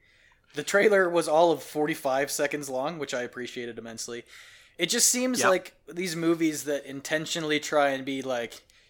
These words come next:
Speaker 1: in-your-face, attitude, funny kind of horror never fucking work.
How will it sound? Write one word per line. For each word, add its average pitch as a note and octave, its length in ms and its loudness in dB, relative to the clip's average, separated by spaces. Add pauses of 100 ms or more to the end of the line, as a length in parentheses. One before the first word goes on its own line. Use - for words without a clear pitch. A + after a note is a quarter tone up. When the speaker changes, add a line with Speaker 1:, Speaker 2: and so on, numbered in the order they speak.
(200)
Speaker 1:
in-your-face, D#3 880 2
attitude, D#3+ 600 2
funny E3 380 2
kind C3 260 -6
of - 120 -10
horror A#2 460 -6 (280)
never G3 460 -2
fucking A2+ 400 -6
work. - 280 -20